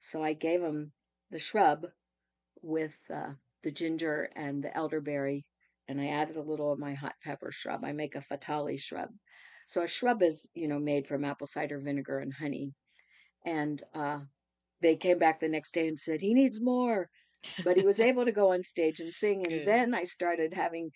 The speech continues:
Speaker 1: people lining up in the morning saying, "Oh, you know, <laughs> the smoke in D C made my asthma act up," and, "Oh,
Speaker 2: <laughs>
Speaker 1: I've got a <laughs> toothache," and I'm like,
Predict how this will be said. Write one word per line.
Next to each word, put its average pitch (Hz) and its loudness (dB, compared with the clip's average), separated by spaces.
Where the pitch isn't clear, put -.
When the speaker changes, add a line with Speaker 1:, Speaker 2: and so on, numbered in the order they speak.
Speaker 1:
people 185 2
lining 202 4
up 240 -2
in 226 4
the 233 6
morning 208 4
saying, 180 0
"Oh, 262 2
you 220 0
know, 202 2
<laughs> - -6
the 320 6
smoke 294 2
in 254 0
D 254 -2
C 269 -2
made 233 6
my 233 6
asthma 240 6
act 190 4
up," 170 2
and, 185 0
"Oh, 254 6
Speaker 2:
<laughs> - -16
Speaker 1:
I've 240 2
got 269 6
a 302 2
<laughs> - -20
toothache," 254 4
and 202 6
I'm 196 4
like, 202 6